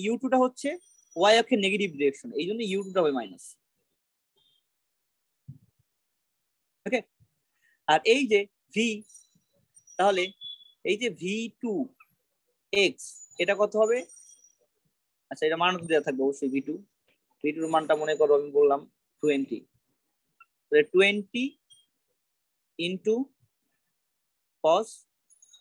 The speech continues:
টেন। আর ভি টু ওয়াই, ভি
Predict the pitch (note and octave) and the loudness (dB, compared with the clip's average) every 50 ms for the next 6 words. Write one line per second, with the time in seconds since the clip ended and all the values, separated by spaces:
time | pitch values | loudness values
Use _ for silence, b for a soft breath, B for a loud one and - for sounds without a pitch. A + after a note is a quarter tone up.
0 | _ _ _ _ _ - D#3+ C3+ A2+ G2 - _ _ _ _ _ _ - - _ | _ _ _ _ _ -6 -4 -4 -4 -8 -16 _ _ _ _ _ _ -20 -20 _
1 | _ - - - _ _ _ _ _ _ _ _ - - _ _ _ _ B2 A#2+ | _ -20 -20 -20 _ _ _ _ _ _ _ _ -20 -20 _ _ _ _ -4 -2
2 | A#2+ A#2+ A#2+ - _ _ _ _ _ _ _ _ _ _ _ _ _ _ _ _ | -2 -2 -2 -6 _ _ _ _ _ _ _ _ _ _ _ _ _ _ _ _
3 | _ _ _ _ - - - F3+ G3+ G3+ - A3+ G#3+ F#3 E3+ F3+ F3+ D#3 B2 - | _ _ _ _ -6 -2 0 0 0 0 -2 -2 2 4 4 4 4 4 2 0
4 | - _ - - _ _ _ _ _ - - _ _ _ _ _ _ _ - | -6 _ -20 -20 _ _ _ _ _ -20 -20 _ _ _ _ _ _ _ -8